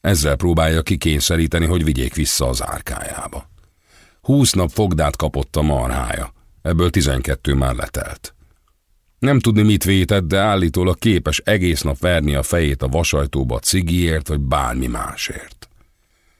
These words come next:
Állítólag otthon a szüleit, rokonait, szomszédjait terrorizálta. Eléggé szétdrogozott agya lehet a marhának – Nehezen fogja fel a kinti világot. Most is össze van verve a feje.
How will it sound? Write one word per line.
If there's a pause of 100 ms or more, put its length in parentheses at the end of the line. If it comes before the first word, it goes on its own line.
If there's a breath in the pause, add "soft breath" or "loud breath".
(500)
Állítólag
otthon
a
szüleit,
rokonait,
szomszédjait
terrorizálta. (880)
Eléggé
szétdrogozott
agya
lehet
a
marhának – (280 soft breath)
Nehezen
fogja
fel
a
kinti
világot. (720)
Most
is
össze
van
verve
a
feje.